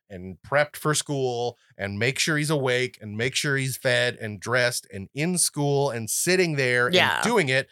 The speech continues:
Speaker 1: You can't force him to pay attention.
Speaker 2: Yeah.
Speaker 1: But you gotta do, like,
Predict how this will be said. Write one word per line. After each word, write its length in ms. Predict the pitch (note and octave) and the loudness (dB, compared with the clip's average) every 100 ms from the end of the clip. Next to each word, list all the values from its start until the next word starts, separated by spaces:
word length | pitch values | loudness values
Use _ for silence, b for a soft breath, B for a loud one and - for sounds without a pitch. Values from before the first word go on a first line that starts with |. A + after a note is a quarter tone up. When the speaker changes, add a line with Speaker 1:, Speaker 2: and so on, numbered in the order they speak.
| b b | b b
Speaker 1:
You 120 | B2 | -8
can't 320 | - E3 E3+ _ _ | -2 -2 -2 _ _
force 360 | - G3 C#4+ - | -2 0 2 2
him 220 | A#3+ A3+ | 0 0
to 80 | G#3 | 0
pay 180 | G#3 F#3+ | 2 2
attention. 640 | E3+ A#3 E4 - C3+ B2+ | 2 2 0 0 0 2
Speaker 2:
Yeah. 380 | F3+ C#3+ F2 - | 4 4 2 0
Speaker 1:
But 160 | F3+ F3+ | 0 2
you 140 | F#3+ | 0
gotta 420 | D#3 F3 G3 G3+ | 2 4 4 4
do, 260 | F3 F3+ G3+ | 2 -2 0
like, 220 | F#3 F#3 | 2 0